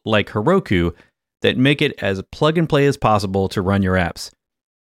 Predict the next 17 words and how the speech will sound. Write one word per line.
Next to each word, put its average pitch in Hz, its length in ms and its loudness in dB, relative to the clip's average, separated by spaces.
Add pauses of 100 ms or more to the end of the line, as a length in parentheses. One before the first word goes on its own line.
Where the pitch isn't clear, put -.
(140)
Yet, 127 260 2
I'm 127 140 2
always 156 260 2
looking 147 320 2
for 120 220 0
one 117 400 4
that 107 240 2
uses 120 260 0
the 117 80 -2
container 160 400 0
image 95 320 2
as 104 220 -2
the 101 100 -2
standard 135 560 0
object 104 420 0
I'm 98 120 -2
deploying, 92 560 0